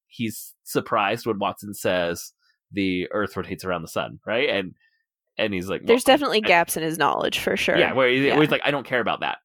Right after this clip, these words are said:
Speaker 1: Like, that would not
Speaker 2: Mm-hmm.
Speaker 1: affect my life in any way, whether that's true or
Speaker 2: But
Speaker 1: not."
Speaker 2: yet he,
Speaker 1: <laughs>
Speaker 2: he know, he can identify, like, every tobacco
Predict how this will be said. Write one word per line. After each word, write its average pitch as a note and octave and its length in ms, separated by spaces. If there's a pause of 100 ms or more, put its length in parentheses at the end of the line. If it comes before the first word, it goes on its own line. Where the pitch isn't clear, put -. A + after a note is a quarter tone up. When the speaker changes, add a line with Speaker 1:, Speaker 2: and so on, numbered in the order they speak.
Speaker 1:
Like, A#2 300
that C3 260
would B2+ 220
not G#2+ 160
Speaker 2:
Mm-hmm. A2+ 120
Speaker 1:
affect - 420 (220)
my A2 200
life G2 280
in G2 80
any G2+ 140
way, D2 340
whether G2+ 280
that's G2+ 240
true G#2 220
or E2+ 60
Speaker 2:
But A#3 80
Speaker 1:
not." A#3 80
Speaker 2:
yet G#3+ 140
he, G3+ 280
Speaker 1:
<laughs> - 20
Speaker 2:
he G3 180
know, F3 240
he G#3 160
can F#3 200
identify, F3+ 540
like, D3 220
every D3+ 360
tobacco - 880